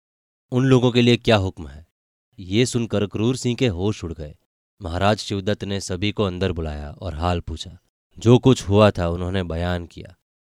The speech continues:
इसके बाद क्रूर सिंह और नजीम की तरफ देखकर कहा,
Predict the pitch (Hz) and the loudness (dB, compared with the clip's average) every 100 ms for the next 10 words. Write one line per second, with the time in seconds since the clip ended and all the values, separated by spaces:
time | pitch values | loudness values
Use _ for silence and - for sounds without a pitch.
0 | _ 110 - 143 101 85 - - 107 117 | _ -6 2 4 4 -2 -4 -2 2 2
1 | - 104 104 95 87 104 107 101 95 85 | 0 0 0 0 -2 -2 -2 -2 -2 -2
2 | 90 - 95 85 85 82 | -4 -4 -6 -4 -4 -6